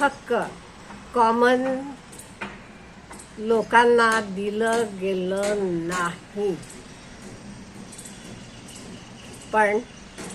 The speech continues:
बरेच लोकांना म्हणणं, काही लोक म्हणतात हा कुटुंबाचा अधिकार होते, त्यांचं परिवारनं ठ-, अहो, परिवार ठरवत असेल,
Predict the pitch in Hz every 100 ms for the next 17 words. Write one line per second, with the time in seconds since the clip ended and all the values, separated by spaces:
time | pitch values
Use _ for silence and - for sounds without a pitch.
0 | - - - - 208 220 262 240 240 226
1 | 226 226 226 233 226 214 202 214 170 170
2 | 214 214 226 233 220 233 233 220 240 240
3 | 247 - 254 269 277 302 311 294 269 254
4 | 233 202 214 226 254 240 226 220 196 202
5 | 190 214 196 240 240 262 247 277 302 269
6 | 277 269 254 233 - 214 - - - -
7 | - 220 247 240 233 226 240 254 240 254
8 | - - 226 262 311 311 269 - 220